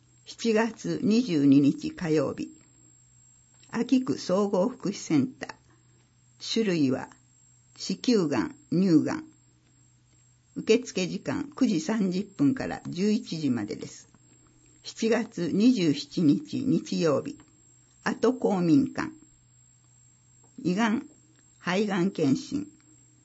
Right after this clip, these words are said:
九時から十一時まで。子宮がん、乳がん検診、九時三十分から十一時まで。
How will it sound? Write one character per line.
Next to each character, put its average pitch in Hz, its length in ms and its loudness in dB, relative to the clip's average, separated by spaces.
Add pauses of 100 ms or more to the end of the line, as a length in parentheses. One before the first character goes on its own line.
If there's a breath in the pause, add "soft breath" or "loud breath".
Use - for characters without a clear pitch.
(180)
九 247 120 2
時 214 160 -2
か 135 140 -2
ら 107 140 -2
十 196 200 -2
一 190 300 -4
時 135 120 -2
ま 92 160 -2
で。 - 100 -18 (1120)
子 - 300 -8
宮 226 200 4
が 135 160 -2
ん、 104 100 -2 (100)
乳 214 280 6
が 202 140 -2
ん 233 100 2
検 160 300 2
診、 - 260 -6 (640)
九 247 120 2
時 175 140 0
三 185 280 -2
十 180 140 -4
分 127 320 -2
か - 100 -6
ら 85 140 -6
十 165 260 -2
一 165 260 -4
時 127 120 -4
ま 107 160 -6
で。 - 140 -16